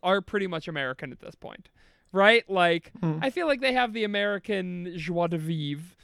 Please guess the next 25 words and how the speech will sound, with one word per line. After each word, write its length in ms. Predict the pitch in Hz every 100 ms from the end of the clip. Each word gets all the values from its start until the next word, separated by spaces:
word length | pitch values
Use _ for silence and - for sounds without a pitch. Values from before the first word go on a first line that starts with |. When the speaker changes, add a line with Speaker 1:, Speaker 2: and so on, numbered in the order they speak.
| _ _ -
Speaker 1:
Uh, 480 | 160 151 151 151 160
they, 180 | 180 185
they 180 | 196 220
live 240 | 240 226
their 120 | 208
lives 400 | 190 180 160 151
as 180 | 151 156
Americans. 800 | 151 135 120 - - - - - -
So 360 | - 254 226 214
Speaker 2:
Fucking, 360 | 285 311 156 - -
fucking 360 | - 330 320
Rush, 420 | 160 143 156 - -
man. 340 | 123 127 143 139
Rush 320 | 170 214 -
is 280 | 170 135 -
the 80 |
Beach 280 | 139 135 -
Boys 320 | 139 135 131
of 460 | - 131 131 123 -
Canada. 540 | - 131 117 123 - -
Like, 220 | - 180
Speaker 1:
That's 80 | 165
Speaker 2:
Rush 180 | 240 180
is 80 |
gonna, 280 | 156 135 135